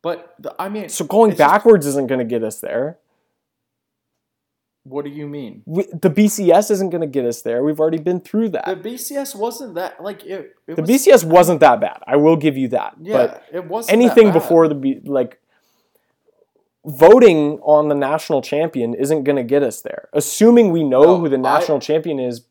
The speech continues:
Speaker 1: No,
Speaker 2: pre-, in
Speaker 1: I,
Speaker 2: preseason every year isn't gonna
Speaker 1: I
Speaker 2: get us
Speaker 1: think
Speaker 2: there.
Speaker 1: why, I mean, look, like I said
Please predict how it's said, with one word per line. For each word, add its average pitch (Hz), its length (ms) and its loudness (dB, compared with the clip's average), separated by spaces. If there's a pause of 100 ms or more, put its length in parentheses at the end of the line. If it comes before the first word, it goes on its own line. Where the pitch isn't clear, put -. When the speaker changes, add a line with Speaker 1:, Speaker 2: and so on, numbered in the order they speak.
Speaker 1:
No, 139 200 -8
Speaker 2:
pre-, 190 160 0
in 180 60 0
Speaker 1:
I, - 40 -6
Speaker 2:
preseason 190 680 -2
every 135 260 -4
year 131 280 -2
isn't 196 280 -4
gonna 156 180 -2
Speaker 1:
I - 40 -4
Speaker 2:
get 160 140 -4
us - 220 -6
Speaker 1:
think - 100 -12
Speaker 2:
there. - 120 -18 (400)
Speaker 1:
why, 139 320 -6 (140)
I 143 120 -8
mean, 139 240 -12 (180)
look, 135 260 -8
like 143 200 -6
I 175 80 -10
said 117 420 -8